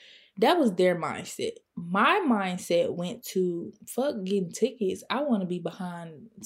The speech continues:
the scenes. I wanna work this and produce this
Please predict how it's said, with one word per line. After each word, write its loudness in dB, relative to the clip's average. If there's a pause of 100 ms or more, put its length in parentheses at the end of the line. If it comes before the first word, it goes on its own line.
the -6
scenes. -2
I -4
wanna -2
work -2 (100)
this -8 (380)
and -6
produce 0
this -4